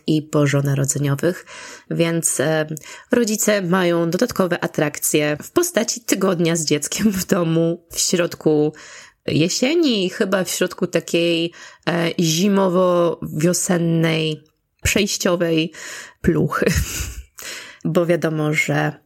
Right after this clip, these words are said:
obecnie jesień będzie trwała gdzieś do kwietnia lub maja. Tak,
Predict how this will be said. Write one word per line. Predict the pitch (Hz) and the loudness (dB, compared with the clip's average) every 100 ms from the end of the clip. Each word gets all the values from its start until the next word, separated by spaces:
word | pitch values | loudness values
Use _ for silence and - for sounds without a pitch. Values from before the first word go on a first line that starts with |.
| _ - | _ -2
obecnie | 160 165 - 165 151 | 0 0 0 0 2
jesień | 185 220 180 175 160 | 0 0 0 0 2
będzie | 170 175 156 151 | 2 2 2 0
trwała | - - - 226 208 196 190 | -2 -4 0 2 2 2 -2
gdzieś | - - 151 156 - - | -6 -2 0 0 -2 -4
do | - 151 151 - - - | 0 2 0 -2 -10 -10
kwietnia | - 147 - 147 | -2 -2 0 -2
lub | 117 - - | -2 -4 -2
maja. | 151 - - - - - - - - - _ _ _ _ | -2 -2 -6 -8 -14 -14 -14 -16 -20 -20 _ _ _ _
Tak, | 254 226 220 | 0 0 0